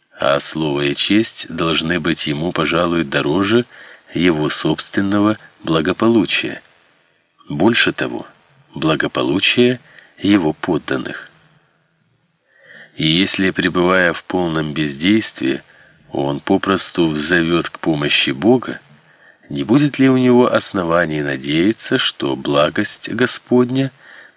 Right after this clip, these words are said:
не откажется поддержать своей милостивой рукой руку праведную и чистую? Случаи,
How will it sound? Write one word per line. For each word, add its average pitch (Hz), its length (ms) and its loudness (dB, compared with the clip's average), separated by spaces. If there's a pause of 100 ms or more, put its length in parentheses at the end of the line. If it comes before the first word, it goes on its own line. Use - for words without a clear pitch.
(120)
не 73 240 -2
откажется 123 800 -2
поддержать 90 760 0
своей 71 460 -4
милостивой 67 720 -4
рукой 87 500 0 (720)
руку 139 640 0 (220)
праведную 85 720 0
и 110 120 -6
чистую? - 640 -4 (2000)
Случаи, - 800 0